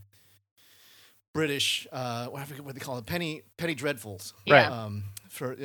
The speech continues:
Speaker 1: and, and, uh, it's sort of Gaslight era, uh, Dickensian, um, London, so it's grimy and dirty,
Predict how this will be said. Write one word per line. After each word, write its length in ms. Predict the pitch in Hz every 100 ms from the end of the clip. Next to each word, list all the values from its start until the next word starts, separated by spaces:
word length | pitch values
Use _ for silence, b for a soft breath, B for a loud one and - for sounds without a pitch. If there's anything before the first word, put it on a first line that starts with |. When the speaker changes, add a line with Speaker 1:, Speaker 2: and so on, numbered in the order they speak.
| 123
Speaker 1:
and, 300 | 131 120 123 -
and, 440 | 127 120 117 113 120
uh, 420 | 113 113 113 117 127
it's 180 | 120 -
sort 240 | - 123
of 260 | 113 98 - b b b
Gaslight 600 | - 131 131 131 131 131 -
era, 560 | 131 131 127 123 120 110 101 b b b
uh, 400 | 107 107 107 104 104 101
Dickensian, 960 | 139 143 139 135 117 127 123 120 120 104 -
um, 520 | 127 110 107 101 101 110 _ _ _ _ _ _ _ _ -
London, 560 | 139 120 139 135 113 110
so 200 | 104 117
it's 100 | 104
grimy 680 | 107 131 120 123 127 131 139
and 180 | 117 101
dirty, 500 | 127 120 117 113